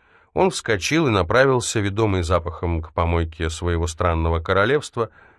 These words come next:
мира, где на улицах не было жилых домов, где стояли только странные конторы, выстроенные еще в викторианские времена.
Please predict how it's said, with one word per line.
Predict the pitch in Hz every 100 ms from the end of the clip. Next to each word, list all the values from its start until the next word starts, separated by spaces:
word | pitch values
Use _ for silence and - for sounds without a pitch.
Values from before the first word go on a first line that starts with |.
| _
мира, | 95 92 87
где | 82 80 87
на | 87
улицах | 87 85 80 80
не | 98 92
было | 82 85
жилых | 78 82 85 82
домов, | 82 87 113 - _ - _ _ _
где | 82 107
стояли | 95 113 143 131
только | 123 113 -
странные | - - 101 117 113 110 107
конторы, | - 104 98 80 95 78
выстроенные | 73 80 - 80 80 80 80 80
еще | 80 80 90
в | 80
викторианские | 80 - 85 87 95 - - 92
времена. | 87 90 92 80 67